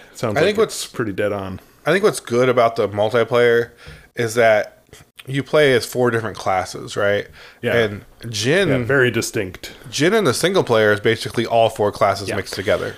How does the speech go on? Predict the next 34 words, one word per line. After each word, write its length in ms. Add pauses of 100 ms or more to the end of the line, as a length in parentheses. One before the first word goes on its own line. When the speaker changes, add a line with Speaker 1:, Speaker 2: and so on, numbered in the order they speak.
Speaker 2:
right? 320
Speaker 1:
Yeah, 140
he's 160
like 120
Speaker 2:
From 60
Speaker 1:
a, 460
yeah, 140
like 180
a 140 (340)
intro 360
to 200
all 220
of 80
them 380
instead 360
Speaker 2:
Yeah. 40
Speaker 1:
of 360
really 380
dialed 400
in 160
for 140
each. 480 (600)
Speaker 2:
But, 320
you 60
know, 120
the 100
reality 540
is 260
if 160
you 200
do 300
good, 260
if 120
you 280